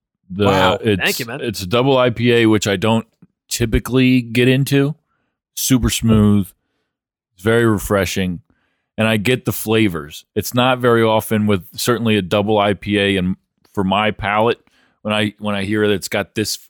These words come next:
Speaker 1: this flavor or that flavor, I don't really ever pick them up. In this, like, I can subtly pick 'em up, and I actually taste what y-,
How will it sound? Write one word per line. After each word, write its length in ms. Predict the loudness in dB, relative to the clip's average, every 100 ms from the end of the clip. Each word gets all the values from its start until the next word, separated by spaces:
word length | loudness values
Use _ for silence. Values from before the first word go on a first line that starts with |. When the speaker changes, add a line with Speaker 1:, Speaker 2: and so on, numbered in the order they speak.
| _
Speaker 1:
this 160 | -8 -6
flavor 460 | -2 0 0 0
or 40 | 0
that 200 | -2 -4
flavor, 560 | -4 -2 -2 -4 -6 -10 _ _ _ _ -4
I 40 |
don't 220 | -2 -2 -4
really 260 | 0 2 2
ever 220 | 0 -2
pick 300 | -2 -6 -6
them 160 | -2
up. 280 | 0 0 -4 _ -6
In 160 | -2
this, 300 | 0 0 0
like, 200 | -2 -2
I 80 | -4
can 220 | -6 -10 -10 _
subtly 420 | -2 0 2 2
pick 320 | 0 -2 0
'em 140 | 0 0
up, 200 | 0 -2
and 80 | -2
I 140 | -2
actually 400 | -2 -4 -6 -8
taste 580 | -10 -4 -4 -4 -8 -8
what 220 | -4 -4
y-, 80 | -6